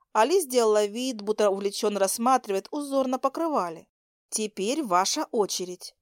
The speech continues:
напомнила она. "Расскажите мне об Альде Брагане. Как думаете, у него имелись враги?" "Враги есть у всех", помолчав, ответил собеседник. "Я знаю, что Альд Браган работал на одного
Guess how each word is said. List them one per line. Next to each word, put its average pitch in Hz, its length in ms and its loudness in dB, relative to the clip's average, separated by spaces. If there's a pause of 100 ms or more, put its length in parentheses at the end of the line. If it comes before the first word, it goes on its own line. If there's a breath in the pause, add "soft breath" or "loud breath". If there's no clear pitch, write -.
(140)
напомнила 175 540 0
она. 175 300 -8 (280)
"Расскажите 226 760 0
мне 254 320 -2
об 214 280 -4
Альде 233 320 6
Брагане. 220 560 2 (140)
Как 277 300 4
думаете, 208 520 -4
у 214 80 2
него 220 300 4
имелись 294 460 0
враги?" 226 460 -2 (560)
"Враги 175 680 0
есть 190 380 -2
у 226 100 -4
всех", 156 600 -6 (200)
помолчав, 185 640 -2
ответил 180 380 -6
собеседник. 202 840 -6 (220)
"Я 180 280 6
знаю, 185 400 4
что 185 260 -2
Альд 190 180 4
Браган 202 460 2
работал 190 600 2
на 196 180 2
одного 240 560 0